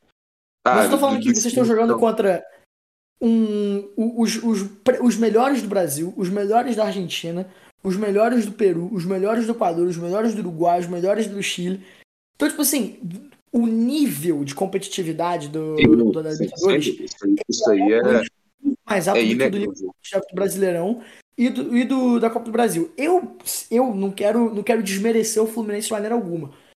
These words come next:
Speaker 2: Mas se eu for colo-, se eu for apostar um título pro Fluminense ganhar,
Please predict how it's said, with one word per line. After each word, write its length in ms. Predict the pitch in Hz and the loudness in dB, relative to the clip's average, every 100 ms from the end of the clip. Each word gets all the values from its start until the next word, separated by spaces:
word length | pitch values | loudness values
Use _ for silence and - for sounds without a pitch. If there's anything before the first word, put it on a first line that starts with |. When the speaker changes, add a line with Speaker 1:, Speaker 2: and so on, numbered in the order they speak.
| _ _ - | _ _ 0
Speaker 2:
Mas 180 | 220 226 | 2 2
se 140 | - | 2
eu 120 | 311 | 2
for 220 | 359 285 | 0 -2
colo-, 320 | 262 254 220 - | 0 2 2 2
se 160 | - | -2
eu 60 | 311 | 0
for 160 | - | 0
apostar 580 | 262 262 233 - 202 180 - | -2 2 0 2 -2 -2 -2
um 160 | 233 208 | -2 -2
título 380 | - 302 311 277 | -2 -2 0 0
pro 140 | 226 | -2
Fluminense 640 | 190 - 339 330 233 247 - | -6 -2 0 2 2 0 0
ganhar, 480 | 190 170 170 233 | -2 -2 -2 -2